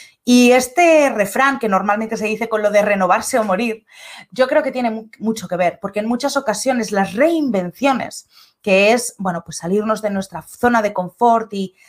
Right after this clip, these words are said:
hacer no una versión mejor de nosotros mismos, sino tener que tomar un nuevo camino,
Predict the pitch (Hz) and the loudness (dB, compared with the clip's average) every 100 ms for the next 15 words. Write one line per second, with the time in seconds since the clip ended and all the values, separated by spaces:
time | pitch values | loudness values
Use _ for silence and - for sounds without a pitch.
0 | _ _ _ _ _ - - 311 311 269 | _ _ _ _ _ -4 2 4 4 2
1 | 285 370 359 285 226 214 196 - 311 240 | 2 4 2 0 2 0 -4 -4 -2 -2
2 | - 190 190 - 269 240 196 185 190 180 | -10 -12 -10 -2 -2 -2 -6 -8 -8 -8
3 | 220 262 196 175 - 180 185 180 - - | -8 -10 -10 -12 -12 -4 0 0 -4 -20
4 | - - 220 214 240 240 233 226 208 196 | -20 -6 0 2 0 -2 -6 -4 -2 -2
5 | 202 220 226 220 208 233 220 208 170 220 | 0 0 0 -4 -6 -2 -2 -2 -4 -4
6 | 247 214 | -4 -6